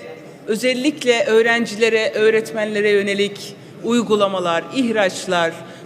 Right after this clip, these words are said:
bunların hiçbirini aslında tartışmıyoruz. Fakat asıl gündem olması gereken bunlar. İktidar Partisi, demin başka bir milletvekili arkadaşımın ifade ettiği gibi,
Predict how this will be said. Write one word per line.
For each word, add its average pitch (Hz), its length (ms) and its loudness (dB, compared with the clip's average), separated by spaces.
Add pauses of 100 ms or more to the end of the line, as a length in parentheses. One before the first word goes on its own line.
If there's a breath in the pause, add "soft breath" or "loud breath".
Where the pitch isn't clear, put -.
bunların 311 360 2
hiçbirini 233 560 -4
aslında 220 420 -4
tartışmıyoruz. 170 840 -6 (340 loud breath)
Fakat - 320 0
asıl 247 340 -4
gündem 233 360 -4
olması 175 400 -4
gereken 170 520 -2 (400 loud breath)
bunlar. 233 520 2 (420 loud breath)
İktidar 311 500 0
Partisi, 254 800 -2
demin 254 300 -2
başka 247 300 -4
bir 269 60 -6
milletvekili 240 600 -2
arkadaşımın 214 600 -4
ifade 214 420 -2
ettiği 190 340 -6
gibi, 254 360 -2